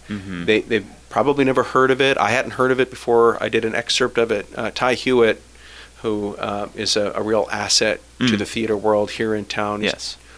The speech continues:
Speaker 2: working, I think, teaching at Schoenbar right now, but he's
Speaker 1: Think
Speaker 2: done
Speaker 1: so,
Speaker 2: a lot
Speaker 1: yeah.
Speaker 2: of work with us. He was a professor of theater up at the University of Al-, of Alaska Anchorage
Speaker 1: Mm.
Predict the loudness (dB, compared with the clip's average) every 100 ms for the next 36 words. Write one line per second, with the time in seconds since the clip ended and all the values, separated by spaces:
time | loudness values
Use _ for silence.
0 | -2 0 0 -2 -4 -6 -6 -6 -6 -6
1 | -2 -2 0 2 2 -2 -2 -4 -2 -2
2 | 0 2 2 2 0 0 -2 -2 0 -2
3 | -4 -4 -6 -6 -4 -2 -4 -6 -4 -2
4 | -2 -4 -8 -4 -4 -6 -6 -8 -10 -12
5 | -12 -10 -6 -4 -4 -4 -2 -2 0 -2
6 | -2 -4 -4 -4